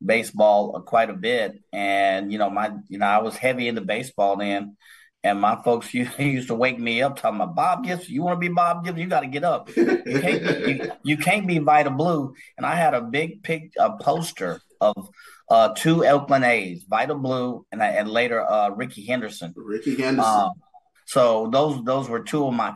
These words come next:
Speaker 1: favorites just growing up. You just remembered that name, Vida Blue. And, you know, most, you know, I saw the chat, in the chat line, you know, my parents always made sure that I knew which baseball players went to H B C Us.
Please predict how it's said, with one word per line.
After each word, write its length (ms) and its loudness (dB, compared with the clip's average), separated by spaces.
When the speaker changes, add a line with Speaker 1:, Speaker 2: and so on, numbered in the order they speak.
Speaker 1:
favorites 480 -6
just 200 -6
growing 320 4
up. 240 4
You 120 2
just 240 -4
remembered 480 0
that 240 0
name, 420 -4
Vida 300 -2
Blue. 360 -6
And, 400 -2
you 80 2
know, 100 4
most, 300 0
you 100 -6
know, 120 2
I 40 0
saw 240 2
the 100 -4
chat, 440 0
in 60 -12
the 100 -10
chat 320 -4
line, 280 -4
you 100 -8
know, 60 -2
my 140 4
parents 380 0
always 280 0
made 300 -4
sure 260 -4
that 140 -2
I 100 2
knew 200 -4
which 280 -8
baseball 520 -2
players 460 -4
went 280 -6
to 200 -4
H 240 -4
B 140 -6
C 260 -6
Us. 240 0